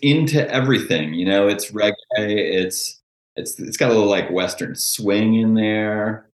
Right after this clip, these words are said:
you know, it's just all over the map musically, and it just, just brimming with this kind of generosity that actually cuts against some of the doctrinaire kind of energy of it as well. And it's just, I don't know, it's all, every, all the things together in one. I love that.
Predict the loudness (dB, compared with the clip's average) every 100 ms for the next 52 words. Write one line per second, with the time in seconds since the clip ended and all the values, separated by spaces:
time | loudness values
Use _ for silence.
0 | -4 0 0 0 -2 -4 -2 2 2 2
1 | 2 -2 -2 -4 -4 -2 -2 -4 -2 0
2 | 2 2 2 -2 -8 _ _ _ 0 2
3 | 2 0 -2 -2 -4 -6 -2 0 2 2
4 | 0 -2 -4 -8 -4 -2 -2 0 0 0
5 | 0 -2 -2 -2 0 0 0 -2 -4 -8
6 | -4 -4 -2 -4 -2 -2 -2 -4 -6 -4
7 | -4 -4 -2 -4 -4 -4 -2 -2 -4 -6
8 | -12 _ -2 0 -2 -8 _ 0 2 0
9 | -2 -4 -4 -6 -6 -4 -4 -8 -12 -6
10 | -2 0 -2 -4 -6 -6 -6 -6 -12 _
11 | _ _ -2 0 0 -2 0 0 2 2
12 | 4 4 6 6 4 2 2 2 0 0
13 | 2 2 -2 -4 -6 -10 -10 -6 -6 -6
14 | -8 -10